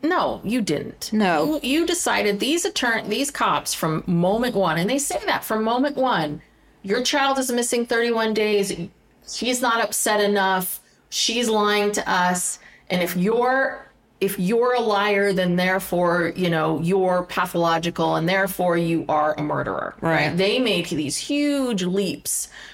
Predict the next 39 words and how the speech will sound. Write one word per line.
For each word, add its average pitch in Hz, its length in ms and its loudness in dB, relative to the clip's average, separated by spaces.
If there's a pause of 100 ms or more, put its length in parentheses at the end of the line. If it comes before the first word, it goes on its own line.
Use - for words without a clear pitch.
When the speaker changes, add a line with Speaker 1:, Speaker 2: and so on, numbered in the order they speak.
(120)
Speaker 1:
from 170 800 0 (300)
what, 175 500 0 (280)
you 185 160 0
know, 156 320 0
from 175 360 0
their 165 280 2
perception. 180 540 -2
Again, 165 340 0
this 131 140 -4
is 160 100 -2
all 156 240 2
about 151 580 0
what 156 280 -2
you 170 180 0
believe, 156 720 -2
you 180 100 -2
know, 156 240 0
your 165 180 0
own 175 180 2
biases 160 760 0
and 160 160 -2
what 151 180 -2
you 190 80 0
believe 160 360 0
and 165 120 -2
how 147 180 -2
you 160 160 -2
process 160 440 -4
them 147 180 -4
in 147 80 -4
your 160 140 -2
brain. 214 320 -2 (220)
Speaker 2:
They 226 140 2
also 254 380 2
said 165 600 2
that 160 340 2
she - 260 2
was 190 300 2
not 180 420 2